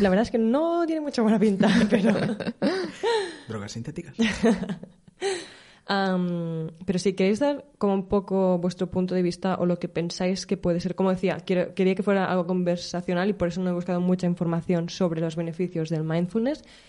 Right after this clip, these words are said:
Speaker 1: pero creo que podemos decir lo que creemos que nosotros, desde nuestra experiencia personal,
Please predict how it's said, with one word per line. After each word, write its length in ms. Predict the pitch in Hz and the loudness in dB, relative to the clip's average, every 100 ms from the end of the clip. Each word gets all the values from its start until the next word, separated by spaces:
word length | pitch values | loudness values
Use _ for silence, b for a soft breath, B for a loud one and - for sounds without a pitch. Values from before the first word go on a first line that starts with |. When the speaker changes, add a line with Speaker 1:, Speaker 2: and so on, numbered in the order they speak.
| B | B
Speaker 1:
pero 160 | - 202 | 0 0
creo 140 | 190 190 | 2 -2
que 100 | 190 | 0
podemos 360 | 185 180 185 | 0 0 0
decir 240 | 190 185 175 | -2 -2 -2
lo 100 | 185 | -2
que 140 | 196 | -2
creemos 480 | 190 175 175 160 - | -2 -2 -2 -6 -8
que 220 | - - - | -12 -10 -2
nosotros, 680 | 180 175 175 - 165 160 - _ - | 0 0 -4 -6 -8 -10 -18 _ -18
desde 340 | 165 160 170 170 | -6 -2 0 0
nuestra 200 | 165 170 | -2 -4
experiencia 400 | 170 170 175 175 | -2 -2 0 -2
personal, 400 | 165 170 175 | -2 -2 -2